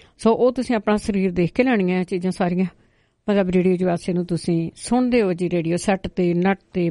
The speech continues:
ਫੋਨ ਤੇ, ਐਪ ਤੇ, ਗੱਡੀਆਂ ਵਿੱਚ ਤੇਰਾਂ ਸੌ ਪੰਜਾਹ ਏ ਐਮ, ਬੇਕਰਸਫੀਲਡ ਵੱਲ ਚੌਦਾਂ ਸੌ ਪੰਜਾਹ ਤੇ ਨਾਈਨਟੀ ਸਿਕਸ ਪੁਆਇੰਟ ਫਾਈਵ ਐਫ ਐਮ ਜੁਬਾ ਸਿਟੀ ਵਿੱਚ, ਚੌਦਾਂ ਸੌ ਸੱਤਰ ਏ ਐਮ ਸੈਕਰਾਮੈਂਟੋ, ਤੇਰਾਂ ਸੌ ਏ ਐਮ ਫ੍ਰੈਸਨੋ ਵਿੱਚ।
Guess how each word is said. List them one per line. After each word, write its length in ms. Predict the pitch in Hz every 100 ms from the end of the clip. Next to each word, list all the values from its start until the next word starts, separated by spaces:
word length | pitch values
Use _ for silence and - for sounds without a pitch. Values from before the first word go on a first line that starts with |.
| -
ਫੋਨ 300 | 202 202 214
ਤੇ, 300 | - 185 175
ਐਪ 240 | 196 196 202 -
ਤੇ, 260 | 180 170 170 - - - _ -
ਗੱਡੀਆਂ 340 | 220 233 240
ਵਿੱਚ 200 | 202 175 -
ਤੇਰਾਂ 260 | 196 185
ਸੌ 160 | 180 190
ਪੰਜਾਹ 280 | 180 190 190
ਏ 100 | 180
ਐਮ, 220 | 175 170 170
ਬੇਕਰਸਫੀਲਡ 540 | 185 - 196 - 190 175
ਵੱਲ 200 | 175 165
ਚੌਦਾਂ 340 | 208 180 175
ਸੌ 160 | - 175
ਪੰਜਾਹ 760 | 190 - - - 170 208 196 147 _ _ _ _ _ _
ਤੇ 80 | 190
ਨਾਈਨਟੀ 260 | 190 170 185
ਸਿਕਸ 300 | 196 180 -
ਪੁਆਇੰਟ 380 | 190 165 160 -
ਫਾਈਵ 300 | 202 208 202
ਐਫ 240 | 175 - 170
ਐਮ 160 | 160
ਜੁਬਾ 280 | 160 214 247
ਸਿਟੀ 240 | 233 190
ਵਿੱਚ, 280 | 170 175 - - -
ਚੌਦਾਂ 240 | 185 175
ਸੌ 140 | -
ਸੱਤਰ 380 | 180 226 - 226
ਏ 140 | 190 160
ਐਮ 200 | 156 165
ਸੈਕਰਾਮੈਂਟੋ, 720 | - 180 180 165 160 156 151 165 - - _ _ -
ਤੇਰਾਂ 220 | 254 262
ਸੌ 200 | 247 208
ਏ 100 | 170 156
ਐਮ 200 | 143 147 - - -
ਫ੍ਰੈਸਨੋ 360 | - 202 196 175
ਵਿੱਚ। 220 | - -